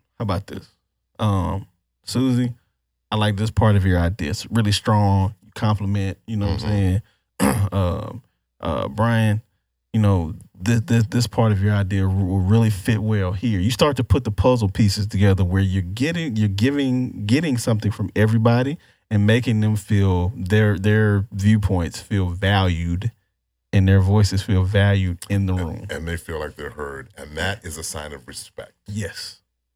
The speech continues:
Speaker 1: Yes.
Speaker 2: That's a sign of respect.
Speaker 1: Yes.
Speaker 2: Now, let me give you on, on a compromise, and this is a flashback story I had.
Speaker 1: Okay.
Speaker 2: One,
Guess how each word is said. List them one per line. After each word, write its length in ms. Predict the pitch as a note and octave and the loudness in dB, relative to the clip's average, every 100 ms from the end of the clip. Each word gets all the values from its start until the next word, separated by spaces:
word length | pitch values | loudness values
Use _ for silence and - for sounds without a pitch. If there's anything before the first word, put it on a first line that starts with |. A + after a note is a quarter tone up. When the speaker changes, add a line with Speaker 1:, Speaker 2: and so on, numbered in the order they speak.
| _ | _
Speaker 1:
Yes. 180 | G2+ - | -10 -8
Speaker 2:
That's 200 | D#2+ E2 | -8 -10
a 40 | D#2+ | -10
sign 220 | - D2 | -10 -12
of 40 | |
respect. 400 | C#2 - - B1+ _ | -12 -14 -14 -16 _
Speaker 1:
Yes. 200 | F2+ E2 F2 | -16 -12 -6
Speaker 2:
Now, 240 | F2+ D#2+ | -6 -6
let 140 | E2+ | -4
me 80 | G2+ | -4
give 140 | F2+ E2+ | -4 -6
you 160 | D2+ - | -8 -10
on, 120 | D#2+ | -12
on 120 | D#2 D2 | -10 -10
a 40 | |
compromise, 680 | F2 D#2+ C#2 C#2 C2+ B1+ D2 | -8 -8 -10 -12 -12 -14 -16
and 100 | D2 | -14
this 180 | D2+ - | -14 -16
is 140 | C#2 | -16
a 160 | C2 B1+ | -14 -14
flashback 520 | - C#2+ C#2 - C2 | -12 -12 -12 -16 -16
story 320 | - C2+ C2+ | -14 -14 -12
I 40 | C2+ | -12
had. 340 | C2 C2 B1 | -12 -12 -12
Speaker 1:
Okay. 100 | - | -8
Speaker 2:
One, 140 | F#2 | -6